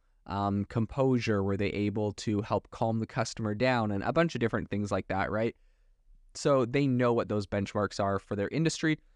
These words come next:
and they've obviously worked that into a prompt where it then gets evaluated. Um, talking about this specifically, the company C E O said, "At the heart, the contact center's role is to serve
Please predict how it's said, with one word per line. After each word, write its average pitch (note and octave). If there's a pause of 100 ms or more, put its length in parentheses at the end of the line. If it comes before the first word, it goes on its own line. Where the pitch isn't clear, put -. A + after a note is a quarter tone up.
(140)
and A#2+
they've C#3+
obviously A#2
worked A2
that G#2+
into G#2
a -
prompt D3
where A2+
it A2
then B2+
gets A2
evaluated. G#2 (800)
Um, A2+
talking B2+
about A2
this G#2+
specifically, G#2
the G2+
company G2+
C G2+
E G2+
O G2
said, G2+
"At E3+
the C#3
heart, A#2
the -
contact A#2+
center's G#2+
role A2+
is G2
to -
serve C#3+